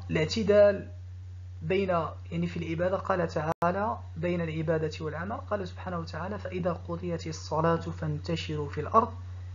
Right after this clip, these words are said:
وابتغوا من فضل الله واذكروا الله كثيرا لعلكم تفلحون". هذا هو الدليل، يعني، الإنسان يؤدي الواجبات الدينية التي عليه ثم يقوم بأموره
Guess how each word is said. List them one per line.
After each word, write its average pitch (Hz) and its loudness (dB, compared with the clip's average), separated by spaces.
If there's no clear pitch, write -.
وابتغوا 156 4
من 156 2
فضل 151 -4
الله 147 0
واذكروا 143 -4
الله 143 0
كثيرا - -4
لعلكم 143 -2
تفلحون". 143 -4
هذا 185 6
هو 143 4
الدليل، 131 -4
يعني، 233 2
الإنسان 262 -2
يؤدي 175 -2
الواجبات 165 4
الدينية 170 -2
التي 143 -4
عليه 233 2
ثم 247 4
يقوم 196 0
بأموره 165 0